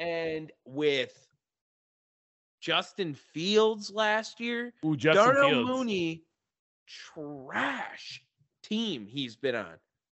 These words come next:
Speaker 1: Trash offense. I promise you. You ask any Chicago fan, and they'll know for sure what I'm talking about. But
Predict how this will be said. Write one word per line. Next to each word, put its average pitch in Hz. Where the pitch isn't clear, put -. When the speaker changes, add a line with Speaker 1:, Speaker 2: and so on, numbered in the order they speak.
Speaker 1:
Trash 233
offense. 110
I 180
promise 208
you. 113
You 175
ask 247
any 196
Chicago 170
fan, 113
and 147
they'll 170
know 165
for 151
sure 135
what 135
I'm 135
talking 117
about. 98
But 127